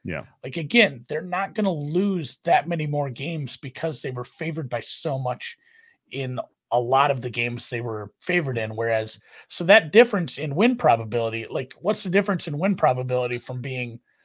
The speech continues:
Speaker 2: a ten point favorite to, you know, a seven and a half? It's not the
Speaker 1: Yeah.
Speaker 2: same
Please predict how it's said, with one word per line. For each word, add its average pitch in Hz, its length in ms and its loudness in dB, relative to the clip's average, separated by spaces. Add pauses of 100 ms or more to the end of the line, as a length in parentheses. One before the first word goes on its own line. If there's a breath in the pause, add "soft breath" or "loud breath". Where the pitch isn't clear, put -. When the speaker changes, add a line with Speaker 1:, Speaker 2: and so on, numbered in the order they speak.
(200)
Speaker 2:
a 107 80 -2
ten 143 280 0
point 127 240 -2
favorite 117 420 0 (140)
to, 113 400 -6 (140)
you 117 80 -8
know, 104 120 -4
a 110 40 -10
seven 123 340 0
and 95 120 -2
a 90 40 -4
half? - 400 -4 (560 loud breath)
It's - 200 -6
not 240 240 6
the 180 80 2
Speaker 1:
Yeah. - 20 -8
Speaker 2:
same 196 600 2